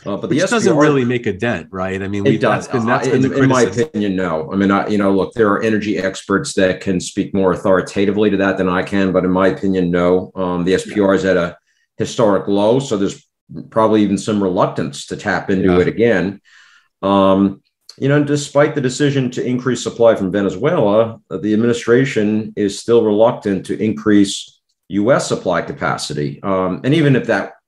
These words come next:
Speaker 1: if they change their position, that, that would take time to, to have an, uh, a market impact anyway.
Speaker 2: Now, Brian, correct me if I'm wrong, but I know we've talked before about the, uh, the, the permitting reform proposal from Senator
Speaker 1: Mm-hmm.
Speaker 2: Manchin.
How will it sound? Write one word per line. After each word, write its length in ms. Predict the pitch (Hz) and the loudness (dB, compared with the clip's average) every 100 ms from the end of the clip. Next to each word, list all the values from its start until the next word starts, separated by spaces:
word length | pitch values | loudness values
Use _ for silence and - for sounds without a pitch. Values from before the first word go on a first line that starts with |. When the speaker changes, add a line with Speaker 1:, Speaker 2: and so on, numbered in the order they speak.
| - | -6
Speaker 1:
if 160 | 110 | -2
they 160 | 101 95 | 0 0
change 320 | - 110 98 | 2 0 0
their 160 | 95 - | -2 -4
position, 340 | 98 135 - 90 | 0 0 0 -4
that, 200 | 90 - | -4 -4
that 200 | 95 85 | -4 -2
would 140 | 90 | -4
take 260 | - 90 73 | -4 -4 -4
time 320 | - 92 85 | -4 -2 -2
to, 380 | 82 90 76 71 - _ _ | -2 -2 -4 -6 -14 _ _
to 120 | - 87 | -8 -4
have 200 | 95 82 | -2 -2
an, 180 | 87 | -4
uh, 240 | 92 87 80 | -4 -4 -4
a 80 | 87 | -4
market 360 | 85 87 90 | 0 0 0
impact 380 | 82 73 80 78 | -4 -2 -4 -2
anyway. 320 | 90 78 67 67 - _ _ _ _ - - - _ - | -2 -2 -4 -8 -14 _ _ _ _ -20 -20 -20 _ -2
Speaker 2:
Now, 120 | 156 | -2
Brian, 440 | 147 165 147 135 - | 2 2 2 0 -6
correct 380 | - 151 202 233 | -4 0 0 0
me 100 | 208 | 0
if 140 | 180 | 0
I'm 160 | 143 117 | 0 0
wrong, 280 | 113 98 87 | 0 0 -2
but 100 | 85 | -4
I 80 | 107 | -4
know 180 | 120 143 | 0 2
we've 220 | 151 147 | 0 -2
talked 280 | - 113 - | -4 -4 -2
before 420 | 101 - 113 101 | -4 0 2 2
about 360 | 90 92 87 - | 2 0 -2 -2
the, 240 | 98 92 | 0 2
uh, 240 | 87 85 85 - | 0 -2 -6 -12
the, 380 | 95 95 95 90 | -4 0 0 -2
the 160 | 90 92 | -4 -6
permitting 580 | - - 160 143 101 92 | -6 0 2 4 2 0
reform 420 | 90 - 95 85 | -4 -4 -4 -2
proposal 500 | 92 90 92 87 87 | -4 0 0 2 -2
from 180 | 104 92 | -4 -8
Senator 440 | - 123 117 104 | -4 -2 0 0
Speaker 1:
Mm-hmm. 80 | 90 | 0
Speaker 2:
Manchin. 560 | 107 113 - 87 87 | 0 -2 -4 -6 -8